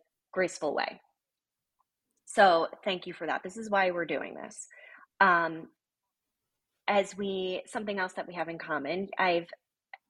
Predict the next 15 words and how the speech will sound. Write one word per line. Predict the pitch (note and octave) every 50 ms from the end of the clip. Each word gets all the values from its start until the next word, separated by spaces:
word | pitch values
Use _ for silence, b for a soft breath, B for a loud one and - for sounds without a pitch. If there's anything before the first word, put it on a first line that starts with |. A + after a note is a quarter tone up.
| - - - - -
as | - F3 F#3
I've | E3 F3
listened | F3 - - F3
to | F3
your | E3+ E3
podcast, | - - E3 E3 D#3 - F#3 F3+ G#3+ - - - -
you | F3+ F#3
guys, | F3 F3 E3+ E3+ - - - _ _ -
um, | - F3 D#3+ D3 C#3+ - - - _ b b b b b b b _ _ _ -
often | F#3+ F#3+ - - F#3+ F3 F3 - -
end | F3 E3+ E3+ F3+ F#3+ G#3 G#3+ -
on | F3 F3 E3+
a | E3 D#3+ D3+ D3+ D3 D#3+ - _ _ _ _ _ _ _ _ -
lighter | F#3 F#3 F3 F3 F#3+ G#3 A3
note. | A#3 B3 B3+ C#4 D#4+